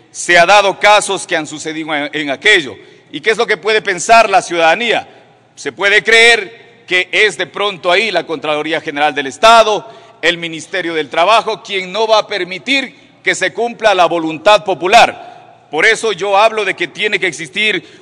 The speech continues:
una conexión específica entre estos momentos. Y además de aquello, ¿por qué? Porque el ciudadano que va a optar por ser el representante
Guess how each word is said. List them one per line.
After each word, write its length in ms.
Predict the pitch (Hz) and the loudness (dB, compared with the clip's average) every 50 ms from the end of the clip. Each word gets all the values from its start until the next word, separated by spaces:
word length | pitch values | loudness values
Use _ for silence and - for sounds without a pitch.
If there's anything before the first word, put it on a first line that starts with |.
| _ _ | _ _
una 360 | 165 196 214 220 214 196 - | -8 -6 0 2 2 2 2
conexión 760 | - 185 175 175 170 - - - 214 240 240 247 254 220 175 - - - - _ _ | 0 -2 0 0 -2 -4 -2 -2 0 2 2 0 0 -6 -8 -14 -20 -20 -20 _ _
específica 920 | - 170 160 - 170 170 151 - 220 254 240 190 233 208 190 220 214 - - | -10 -10 -10 -8 -10 -10 -8 -6 -6 -6 -6 -8 -10 -4 0 0 0 0 -2
entre 320 | 170 175 160 143 - 196 | -6 -12 -12 -10 -8 -8
estos 240 | 196 175 - 196 170 | -8 -8 -10 -14 -12
momentos. 560 | 170 202 220 254 262 208 139 - 117 101 - - - _ _ _ _ _ | -12 -8 -4 -4 -4 -4 -6 -14 -20 -20 -20 -20 -20 _ _ _ _ _
Y 100 | 170 190 | 0 0
además 340 | 208 214 220 226 247 254 - | 0 2 4 2 2 2 4
de 80 | 247 | 0
aquello, 460 | 240 - 262 269 247 185 139 131 98 87 - - - - - | 0 4 4 4 6 4 2 -2 -8 -10 -16 -20 -20 -20 -10
¿por 160 | _ 294 349 - | _ -10 -8 -2
qué? 460 | - 262 220 139 92 - - - _ _ _ _ _ _ | 0 0 0 0 -2 -10 -20 -20 _ _ _ _ _ _
Porque 400 | _ 196 208 180 - 202 214 208 - | _ -10 -10 -8 -6 -6 -6 -4 -4
el 140 | 214 196 196 | -6 -8 -8
ciudadano 640 | - - 202 208 196 202 196 220 247 254 247 240 - | -10 -12 -12 -6 -4 0 4 4 4 4 2 -4 -2
que 140 | - 202 190 | -4 -2 2
va 380 | 214 220 226 226 214 - - - | 4 6 6 4 4 0 0 2
a 300 | 175 185 190 190 - - | 4 4 4 4 2 -2
optar 1120 | - 185 180 143 - - - 262 269 269 247 202 - 113 104 - - - - - - - _ _ | -4 -4 -4 -4 -8 -6 2 6 8 10 8 8 6 2 -10 -14 -18 -20 -20 -20 -20 -20 _ _
por 180 | 208 202 185 | -4 -4 -4
ser 180 | - - 240 233 | -2 -4 -2 -2
el 140 | 240 226 202 | -2 -4 -4
representante 1300 | 196 202 208 196 - 185 202 202 180 - 202 196 180 147 - 247 277 262 240 202 156 - 175 135 110 | -6 -6 -6 -6 -6 -6 -6 -6 -6 -6 -8 -8 -8 -2 2 4 4 4 2 -2 -8 -8 -8 -8 -8